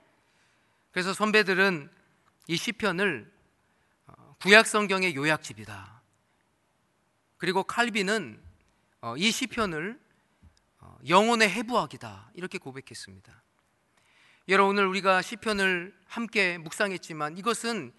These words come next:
옛날 옛적의 시가 아닙니다. 이것은 지금도 살아서 우리의 삶을 주장하시고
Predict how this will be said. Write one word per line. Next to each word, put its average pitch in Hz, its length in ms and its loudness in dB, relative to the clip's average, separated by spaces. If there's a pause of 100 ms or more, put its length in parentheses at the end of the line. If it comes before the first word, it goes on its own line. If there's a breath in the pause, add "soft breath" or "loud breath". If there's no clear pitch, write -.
(380 soft breath)
옛날 220 400 4
옛적의 156 720 -4 (300)
시가 247 400 -2
아닙니다. 95 500 -12 (1120)
이것은 180 220 -4
지금도 226 800 0
살아서 185 580 2 (320 loud breath)
우리의 180 280 2
삶을 185 320 -2
주장하시고 151 880 -8